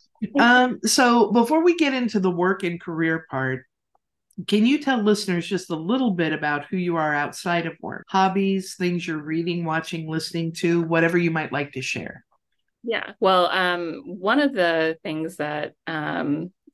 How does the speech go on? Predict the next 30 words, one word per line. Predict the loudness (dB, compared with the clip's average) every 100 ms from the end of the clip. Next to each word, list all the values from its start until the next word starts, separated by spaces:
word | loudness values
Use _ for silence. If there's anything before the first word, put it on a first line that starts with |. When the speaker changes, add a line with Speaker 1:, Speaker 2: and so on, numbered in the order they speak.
| _
Speaker 2:
a |
lot | 2 2
of | 2
people | 2 2
don't | 4 2 4
know, | 4 2
because | 0 0
I | 0
guess | -2 -2 -4
I |
should | -2 -2 -2 -4 -6
adjust | -4 -2 -2 -2
my | -2
Zoom | -2 -4
background | -4 -6 -4 -4 -4 -6 -4
on | -2 -2 -2
<laughs> |
certain | 0 0 -2 -2
meetings, | 0 0 -2 -6 -2
is | 0
that | 2
I | 2
have | 2
a |
lot | 2 0
of | -2
plants | -2 0 0 -4 -8 -6
in | -2
my | 0 0 -2
home. | -2 -2 -2